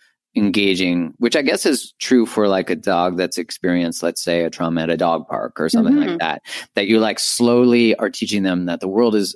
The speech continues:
Speaker 1: actually safe. You just happen to experience an unsafe
Speaker 2: Yeah.
Speaker 1: experience. Is that
Speaker 2: Yeah.
Speaker 1: f-, fair?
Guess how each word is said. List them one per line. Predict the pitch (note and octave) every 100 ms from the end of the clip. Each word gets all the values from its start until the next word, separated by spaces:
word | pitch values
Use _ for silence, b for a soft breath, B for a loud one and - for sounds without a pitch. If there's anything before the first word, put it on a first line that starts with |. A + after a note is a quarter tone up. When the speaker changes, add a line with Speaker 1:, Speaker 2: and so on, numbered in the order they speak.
| -
Speaker 1:
actually | G#2 G2+ - F#2+
safe. | - D2 - -
You | G#2
just | F#2+ F#2+
happen | F#2+ F2+ F2+
to |
experience | F2 - - F2 F2 E2+
an | - -
unsafe | F#2+ F2+ E2+ D2+ D2 - - _ _ _ _ _ _ -
Speaker 2:
Yeah. | G3+
Speaker 1:
experience. | A#3 F3+ E2+ E2 - - -
Is |
that | G2 F#2+
Speaker 2:
Yeah. | F2+ F2 - G2+
Speaker 1:
f-, | A2+
fair? | G#2+ G#2+